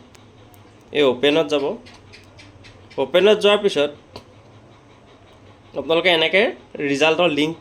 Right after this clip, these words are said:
আহি যাব। এতিয়া এই ৰিজাল্টৰ লিংক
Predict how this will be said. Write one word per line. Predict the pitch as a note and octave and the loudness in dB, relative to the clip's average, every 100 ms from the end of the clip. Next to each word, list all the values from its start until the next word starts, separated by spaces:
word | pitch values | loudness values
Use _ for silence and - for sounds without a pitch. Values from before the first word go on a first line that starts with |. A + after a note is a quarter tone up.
| - C3+ | -10 -6
আহি | C3 C3 | -4 -4
যাব। | A2+ A2+ - _ - - - - C3+ | -4 -8 -18 _ -20 -20 -20 -8 -6
এতিয়া | C3+ F3+ D3 D3 - - - - - - - - - - - - - _ - - - | -2 0 2 0 -6 -20 -20 -20 -20 -20 -20 -20 -20 -20 -20 -20 -20 _ -20 -20 0
এই | F#3+ A#3 | 4 6
ৰিজাল্টৰ | F#3 E3+ G3 G#3+ A3 | 4 4 2 2 4
লিংক | G3+ | 4